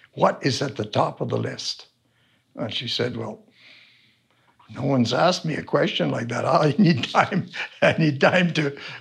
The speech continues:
to mull it over." And then the next time I saw her, two weeks, she gives me this fungus.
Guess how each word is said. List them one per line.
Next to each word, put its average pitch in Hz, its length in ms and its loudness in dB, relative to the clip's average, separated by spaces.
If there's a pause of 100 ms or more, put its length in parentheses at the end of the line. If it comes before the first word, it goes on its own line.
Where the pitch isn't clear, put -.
(160)
to 160 240 6
mull 170 260 6
it 151 120 2
over." 185 460 6 (520)
And 139 160 6
then 165 180 8
the 147 120 8
next 165 240 4
time 160 180 6
I 143 80 6
saw 196 240 6
her, 160 120 6
two 165 220 2
weeks, 160 240 2
she 113 160 -2
gives 131 240 0
me 131 100 -2
this 131 200 -4
fungus. 240 600 2